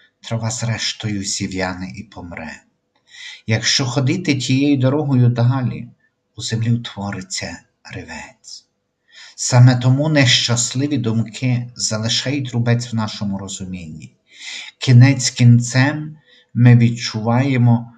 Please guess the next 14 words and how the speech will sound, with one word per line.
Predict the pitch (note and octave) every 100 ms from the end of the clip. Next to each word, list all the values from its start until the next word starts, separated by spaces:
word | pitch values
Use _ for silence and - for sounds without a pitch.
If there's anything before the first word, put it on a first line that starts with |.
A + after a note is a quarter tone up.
| _
що | - - A#2+
радістю | B2+ C3 B2+ A#2+ - A#2
сповнитися | A#2 - - G#2+ G#2+ G#2+ - G2+ - G2 F#2+
годі. | F2+ D#2+ - - _ _ _ _ _ - _
І | A#2
саме | A#2+ C#3+ C#3+ C#3
в | B2
цю | - B2+
мить | D#3 F#3 -
здається, | - - A#2 A#2+ C#3+ - - C3+ B2 B2 - _ _ _
що | - - - A2 F#2
Бог | G#2+ A2+ A#2 - - _ _ _ _
зрадив | - - A2+ G2 E2+ - E2 E2
нас. | - - - -